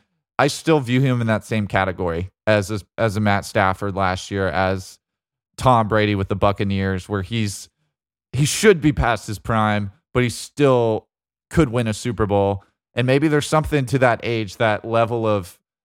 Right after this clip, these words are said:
desire that they have, the level of football expertise that they have. They might not be the same athlete that they once were,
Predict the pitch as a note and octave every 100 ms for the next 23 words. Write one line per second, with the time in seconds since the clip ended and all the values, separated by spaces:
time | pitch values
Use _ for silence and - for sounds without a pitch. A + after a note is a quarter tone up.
0 | _ B2+ G#2 B2 A#2+ A#2+ A2+ G#2+ A2+ A#2
1 | A#2 A2 G2 G#2+ G#2+ A2+ A2 G#2 - B2
2 | A2 A#2 G#2+ - G#2 C3 B2 G#2 A2 A2+
3 | A2 G#2+ A2+ A2+ - A#2+ A#2 A2+ A#2 G2+
4 | - G#2+ G2+ G#2 G2+ G#2+ G2+ G2+ G#2 G2+
5 | G2+ G2 - G2 G2+ G2+ G2